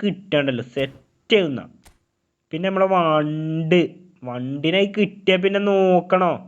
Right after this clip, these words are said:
തിരിഞ്ഞു നോക്കേണ്ട ആവശ്യമുണ്ടോ? ഒക്കെ ഒന്ന് നോക്കിക്കോളും.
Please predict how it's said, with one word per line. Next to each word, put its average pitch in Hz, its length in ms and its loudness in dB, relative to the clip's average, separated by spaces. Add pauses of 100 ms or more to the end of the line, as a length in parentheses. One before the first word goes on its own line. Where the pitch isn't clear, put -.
(680)
തിരിഞ്ഞു 196 360 0
നോക്കേണ്ട 220 340 4
ആവശ്യമുണ്ടോ? 185 420 2
ഒക്കെ 208 220 -2
ഒന്ന് 214 140 2
നോക്കിക്കോളും. 147 420 0